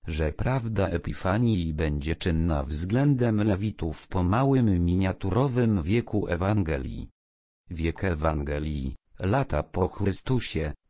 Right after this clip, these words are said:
lata od tysiąc dziewięćset ósmego do tysiąc dziewięćset jedenastego roku. Działalność piątego wezwania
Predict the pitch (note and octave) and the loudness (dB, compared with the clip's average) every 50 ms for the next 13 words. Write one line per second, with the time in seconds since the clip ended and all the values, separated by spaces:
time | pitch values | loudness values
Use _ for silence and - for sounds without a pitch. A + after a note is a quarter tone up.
0 | - - F#2 G2 B2+ C#3 - - D2+ D2 D2 C#2+ C#2+ - - - - C#3 C3+ - | -8 -4 0 0 0 0 0 0 -2 0 0 -2 -4 -6 -12 -6 -4 -4 -2 0
1 | C3+ C3 B2 A2 F2+ E2 D2+ E2 F#2+ G#2 G2+ A2 G#2+ G#2 G2+ F#2+ - - G#2 G2 | 0 0 0 0 -2 -4 -2 0 0 0 2 2 2 2 0 -2 -2 -2 -2 -4
2 | F#2 - - - E2 - - - E2+ D#2 D2 D2 D#2+ F#2+ G#2 F2+ D#2+ F#2+ G2 - | -4 -4 -8 -6 -2 -2 0 0 0 0 0 0 0 0 0 0 2 0 0 2
3 | - D#3+ D#3 - - C#3+ C3+ B2+ A#2+ - - E2 D#2 F2+ G2+ G#2 A2 A2 G#2 G#2 | 0 0 0 2 2 2 4 4 2 0 -2 -2 0 0 0 2 2 2 2 0
4 | G2+ - - G2+ G2 - - F2 F#2 F#2 F#2 G2+ G#2 A2 A2+ G#2+ - - - - | 0 -2 -2 -2 -2 -2 -2 0 0 0 2 2 0 0 0 0 -2 -2 -2 -4
5 | D#2 D2+ D2+ D2+ D2 C2 A#1 - - - - - - - - _ _ _ _ _ | -2 0 0 0 0 -2 -4 -6 -10 -10 -8 -8 -8 -10 -12 _ _ _ _ _
6 | _ _ F2 F2 F2 E2+ D#2 D#2 F2+ F#2+ F#2 F#2 F2+ E2+ E2 D#2+ D2+ - - - | _ _ -6 -2 -2 0 0 2 0 2 2 2 2 2 2 0 -2 -4 -8 -10
7 | - - - F2+ D#2+ E2 - - E2 D2+ D2+ D#2+ D#2 D2 C#2+ G#2+ A#2 G#2+ F#2 - | -10 -6 -2 -2 -2 -2 -2 -2 -4 -2 0 -2 -2 0 0 0 0 0 0 0
8 | G2 G#2+ A2 G#2+ G#2 G2+ G2 | 0 2 2 2 2 2 0